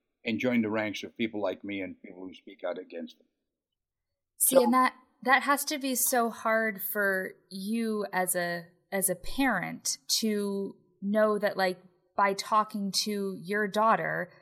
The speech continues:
Speaker 2: that puts her relationships in jeopardy. Like you said, it, it's a disease and it spreads.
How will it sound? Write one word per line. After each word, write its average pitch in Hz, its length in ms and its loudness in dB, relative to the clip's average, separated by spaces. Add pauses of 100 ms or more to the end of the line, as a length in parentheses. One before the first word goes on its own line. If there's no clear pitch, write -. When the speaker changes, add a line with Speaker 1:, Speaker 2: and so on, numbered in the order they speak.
(160)
Speaker 2:
that 208 260 4
puts 208 260 0
her 254 580 0
relationships 165 920 -4
in 160 320 -8 (200)
jeopardy. 175 440 0
Like 185 240 0
you 202 80 -4
said, 285 280 2
it, - 140 -2
it's 180 220 -4
a 196 80 -2
disease 196 460 -4
and 190 120 -6
it 170 120 0
spreads. 247 680 0